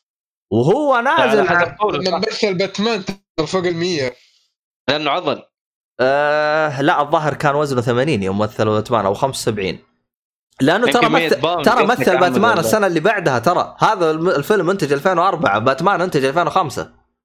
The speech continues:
Speaker 1: مثل باتمان السنة اللي
Speaker 2: واو.
Speaker 1: بعدها. الرجال رجع على
Speaker 2: يعني
Speaker 1: طول.
Speaker 2: كيف؟ أيوه، كيف، آه، رجع
Speaker 1: لا.
Speaker 2: شد نفسه وعضل و
Speaker 1: يا رجل، هذا، هذا أتذكر
Speaker 2: ترى،
Speaker 1: فوق،
Speaker 2: ترى
Speaker 1: فوق.
Speaker 2: الموضوع، الموضوع مرة متعب إنك أنت
Speaker 1: مم.
Speaker 2: تخسر عضل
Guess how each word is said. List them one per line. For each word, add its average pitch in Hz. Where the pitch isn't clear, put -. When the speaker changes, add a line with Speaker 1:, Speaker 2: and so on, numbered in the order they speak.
Speaker 1:
مثل 202
باتمان 165
السنة 175
اللي 151
Speaker 2:
واو. 160
Speaker 1:
بعدها. 120
الرجال 143
رجع 170
على 147
Speaker 2:
يعني 151
Speaker 1:
طول. 226
Speaker 2:
كيف؟ 214
أيوه، 170
كيف، 190
آه، 123
رجع 131
Speaker 1:
لا. 123
Speaker 2:
شد 135
نفسه 151
وعضل 143
و 107
Speaker 1:
يا 135
رجل، 123
هذا، 135
هذا 123
أتذكر 120
Speaker 2:
ترى، 113
Speaker 1:
فوق، 120
Speaker 2:
ترى 185
Speaker 1:
فوق. -
Speaker 2:
الموضوع، 175
الموضوع 175
مرة 185
متعب 160
إنك 147
أنت 175
Speaker 1:
مم. 120
Speaker 2:
تخسر 175
عضل 220